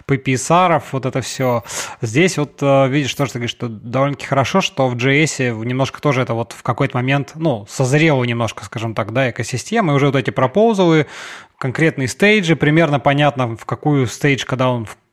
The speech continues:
переходит на следующий, что у него уже есть более-менее адекватная спецификация, которую как бы, ну, можно легко, понятно прочитать и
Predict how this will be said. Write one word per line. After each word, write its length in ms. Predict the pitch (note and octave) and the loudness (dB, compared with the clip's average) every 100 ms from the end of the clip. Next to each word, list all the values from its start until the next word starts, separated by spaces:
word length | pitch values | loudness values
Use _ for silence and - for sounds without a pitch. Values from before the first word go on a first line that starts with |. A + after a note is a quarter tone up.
| - | -6
переходит 420 | C3+ A2+ C#3 C3 | -4 0 0 0
на 80 | B2 | -2
следующий, 460 | - F3+ E3+ - | 2 4 4 0
что 140 | B2+ B2+ | -4 -4
у 40 | |
него 140 | B2 B2+ | -4 -2
уже 100 | B2 | -2
есть 160 | B2 | -2
более-менее 440 | G#2+ B2+ B2+ B2+ B2 | -2 0 0 0 0
адекватная 440 | A#2+ B2+ C3 B2 | 0 0 -2 -2
спецификация, 640 | - - - - E3+ E3 - | -10 -12 -14 -2 0 0 -2
которую 400 | B2 C3 B2+ A2 | -2 -2 -2 -2
как 220 | A#2+ G#2 | -4 -4
бы, 140 | A2 | -8
ну, 160 | A#2 A2 | -8 -8
можно 360 | G2+ B2+ A2+ | -6 -4 -4
легко, 300 | B2+ A#2+ F3 | -4 0 0
понятно 640 | D#3+ - - C3 C#3 D3 A#2 | 0 -2 -2 0 2 0 -2
прочитать 640 | - A#2 - C#3+ D3 - | -4 -4 -2 0 0 0
и 160 | A2+ | -6